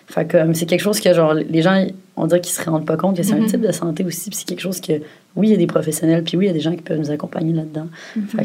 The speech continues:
Speaker 1: que
Speaker 3: Ils sont pas là pour nous restreindre, ils sont là pour justement nous aider à acquérir des connaissances ou avoir qu'est-ce qu'on, on désire, là, que ce soit un voyage que vous voulez, euh, euh, justement payer vos études, tout ça, tu sais,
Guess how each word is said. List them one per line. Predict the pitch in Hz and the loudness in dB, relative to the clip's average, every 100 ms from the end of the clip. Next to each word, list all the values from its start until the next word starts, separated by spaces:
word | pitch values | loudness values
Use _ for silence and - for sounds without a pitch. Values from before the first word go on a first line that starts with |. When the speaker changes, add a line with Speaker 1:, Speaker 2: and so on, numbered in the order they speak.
| 208 | -4
Speaker 1:
que | 165 165 170 | -4 -4 -4
Speaker 3:
Ils | |
sont | - 220 | -2 0
pas | 214 | 2
là | 233 | 2
pour | 247 214 | 2 0
nous | 214 | 0
restreindre, | 202 202 - 208 220 | 0 -4 -4 -4 -4
ils | - | -2
sont | 214 | 0
là | 208 | 0
pour | 208 214 | -2 -6
justement | 208 214 208 | -2 0 2
nous | 214 214 | 2 2
aider | 202 190 208 - | 0 2 2 0
à | 190 190 190 - - - _ - | 0 2 0 -6 -20 -20 _ -4
acquérir | 202 208 196 220 | -2 0 2 2
des | 208 208 | 2 2
connaissances | 214 196 190 208 208 208 - | 2 0 2 2 2 -2 -2
ou | 196 196 185 - - _ _ - | 0 0 -2 -12 -20 _ _ -4
avoir | 196 196 202 202 | 0 4 4 2
qu'est-ce | 214 208 | -2 2
qu'on, | 202 175 - | 2 2 2
on | 196 | 2
désire, | 180 175 196 233 | 4 4 2 4
là, | 214 214 | 4 2
que | 196 | 0
ce | 196 | -2
soit | - 202 | 2 2
un | 196 180 | 4 2
voyage | 180 175 190 247 254 | 2 2 2 2 2
que | 247 | 0
vous | 214 | 0
voulez, | 208 214 226 226 | 0 2 4 4
euh, | 196 190 - - - | 2 0 -6 -16 -6
euh, | 104 101 - 110 - - - - | -2 0 0 0 -2 -6 -10 -8
justement | - - 202 196 | -4 0 2 4
payer | 208 196 | 4 4
vos | 196 | 2
études, | 185 175 - 247 240 233 | 0 -2 -2 2 4 4
tout | 233 | 0
ça, | - - 226 | -8 -2 -2
tu | 233 | 0
sais, | 233 233 | 0 0